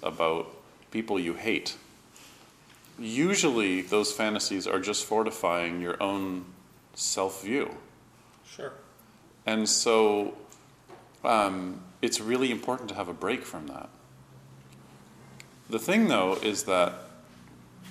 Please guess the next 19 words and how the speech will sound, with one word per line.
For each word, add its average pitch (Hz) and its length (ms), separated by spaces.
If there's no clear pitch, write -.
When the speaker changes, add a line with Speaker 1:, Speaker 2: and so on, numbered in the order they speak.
Speaker 1:
when 123 340
you 127 320
have 110 100
a 107 80
break 110 440
from 90 720
thinking, - 480
and 104 200
you 110 100
can 104 200
really 107 240
feel 101 320
this, - 360
this 98 320
quiet 98 720
space - 760
of 92 220
breathing, 98 440
then 107 640